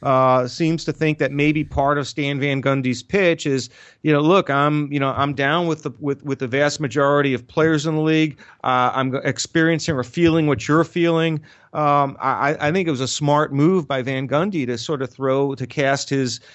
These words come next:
you know, hi-, his, his lot in with that, with, with that, you know, uh, you know, position on Trump, because the vast majority of the league is African American, and the vast majority of the league can't stomach the idea of Donald Trump being the president. So I think he was playing to his,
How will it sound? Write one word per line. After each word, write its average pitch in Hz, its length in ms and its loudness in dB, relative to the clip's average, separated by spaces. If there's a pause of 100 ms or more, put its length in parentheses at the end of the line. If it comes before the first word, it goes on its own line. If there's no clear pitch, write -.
you 143 80 -4
know, 127 300 0
hi-, 127 140 0
his, 123 240 -2
his 117 260 -2
lot 147 380 2
in 131 180 4
with 127 180 0
that, 131 380 -2
with, 131 220 -4
with 131 160 -4
that, 127 320 0
you 143 100 -4
know, 135 320 -6
uh, 123 300 0
you 139 100 -2
know, 127 80 -2
position 135 540 0
on 117 140 0
Trump, 240 280 -2
because 120 240 -4 (160)
the - 80 -2
vast 196 320 2
majority 175 500 0
of 117 100 -4
the 120 80 -6
league 185 260 0
is 123 80 0
African 139 400 -2
American, 135 600 -2
and 135 200 -8
the 120 60 -8
vast 151 400 -2
majority 143 760 0 (160)
of 127 140 -4
the 117 80 -4
league 151 500 0
can't - 420 -4
stomach 180 520 0
the 131 120 2
idea 123 320 0
of 135 60 -4
Donald 131 300 -2
Trump 127 320 -4
being 120 160 -4
the 117 80 -6
president. 151 520 -2
So 127 120 -6
I 123 80 -8
think 180 180 -2
he 185 120 -2
was 143 120 2
playing 151 400 2
to 139 120 0
his, 117 160 0